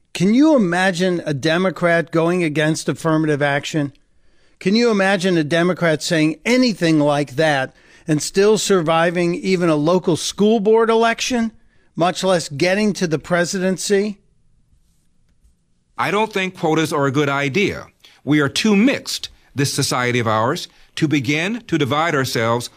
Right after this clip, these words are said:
Speaker 2: on the basis of race or color."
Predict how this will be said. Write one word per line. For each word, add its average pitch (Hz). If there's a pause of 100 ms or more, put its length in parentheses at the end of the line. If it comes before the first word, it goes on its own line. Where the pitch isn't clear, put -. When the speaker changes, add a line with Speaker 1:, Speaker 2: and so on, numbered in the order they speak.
(160)
Speaker 2:
on 151
the 151
basis 127
of 120
race 110 (260)
or 131
color." 90